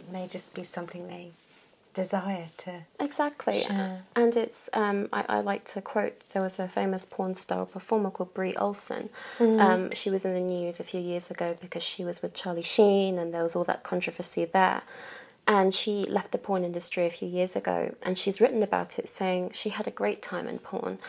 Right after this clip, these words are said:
Speaker 2: It was a time of exploration for her, of fun. Um, but the worst thing about it was the stigma she received from being in porn.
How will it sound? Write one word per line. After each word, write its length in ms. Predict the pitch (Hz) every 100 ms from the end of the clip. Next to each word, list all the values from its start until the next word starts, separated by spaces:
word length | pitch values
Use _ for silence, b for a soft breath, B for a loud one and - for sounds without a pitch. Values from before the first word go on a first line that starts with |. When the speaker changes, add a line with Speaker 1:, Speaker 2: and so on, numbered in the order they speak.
| B B B 190
Speaker 2:
It 140 | 190
was 140 | 190
a 40 | 180
time 260 | - 180
of 140 | 170 165
exploration 720 | - - 165 165 190 - 196
for 100 | 185
her, 320 | 185 190 180
of 80 | 160
fun. 600 | - - 190 180 180 180 B B B B -
Um, 260 | 202 196 190
but 320 | 190 185 - -
the 60 |
worst 440 | 175 202 220 214 -
thing 160 | 202
about 400 | 185 196 226 220
it 80 | - -
was 260 | 190 185
the 200 | - 190
stigma 540 | 175 - - 262 190 180
she 200 | - 185
received 500 | 180 - 190 180 -
from 180 | - 185
being 300 | 233 330 196
in 100 | 180
porn. 420 | - 190 -